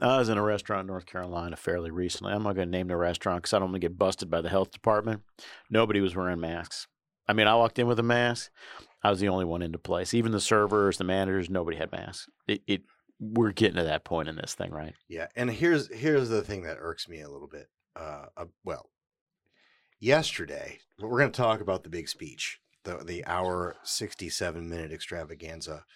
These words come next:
Speaker 1: Really?
Speaker 2: But
Speaker 1: Is that all he went for?
Speaker 2: I think it was around, maybe, maybe it's a little less. Uh, I'll go back and look. I've got the actual n-, number.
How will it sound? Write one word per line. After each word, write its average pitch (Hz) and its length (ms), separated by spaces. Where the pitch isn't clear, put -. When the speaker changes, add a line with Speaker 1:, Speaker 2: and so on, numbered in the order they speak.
Speaker 1:
Really? 117 160
Speaker 2:
But 123 220
Speaker 1:
Is 98 80
that 120 100
all 143 100
he 139 80
went 123 200
for? 208 280
Speaker 2:
I 208 80
think 139 420
it 104 80
was 85 160
around, 80 340
maybe, 127 520
maybe 143 440
it's 143 160
a 143 60
little 117 220
less. 82 500
Uh, 87 220
I'll 87 100
go 95 120
back 85 260
and 85 100
look. 78 160
I've 80 120
got 95 220
the 92 100
actual 82 360
n-, 82 240
number. 82 360